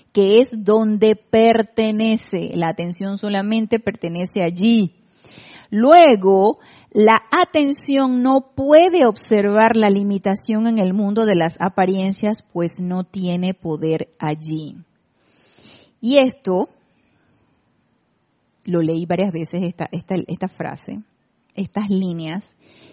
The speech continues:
y yo quiero que ustedes me digan por qué el poderoso Victory nos dice esto. La repito. Luego, la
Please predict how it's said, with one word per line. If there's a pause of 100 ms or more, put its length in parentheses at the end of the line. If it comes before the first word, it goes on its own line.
(120)
y
yo
quiero
que
ustedes (600)
me
digan (1200)
por
qué
el
poderoso
Victory
nos
dice
esto. (320)
La
repito. (680)
Luego, (300)
la